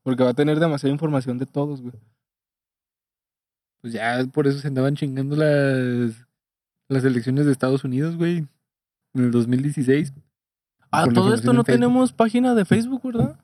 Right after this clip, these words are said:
Speaker 2: ¿Para qué, güey?
Speaker 1: Bueno,
Speaker 2: <laughs>
Speaker 1: eh, síganos en Instagram. <laughs>
Speaker 2: ¿Para qué quieres, güey? No.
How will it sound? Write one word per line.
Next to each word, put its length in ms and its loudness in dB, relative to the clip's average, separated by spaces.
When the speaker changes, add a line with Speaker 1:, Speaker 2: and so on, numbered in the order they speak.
Speaker 2:
¿Para 120 -20
qué, 320 -8
güey? 180 -10
Speaker 1:
Bueno, 440 0
Speaker 2:
<laughs> 80 0
Speaker 1:
eh, 160 0
síganos 420 0
en 120 0
Instagram. 440 0
<laughs> 880 2
Speaker 2:
¿Para 140 0
qué 160 -4
quieres, 340 0
güey? 280 -2
No. 360 -12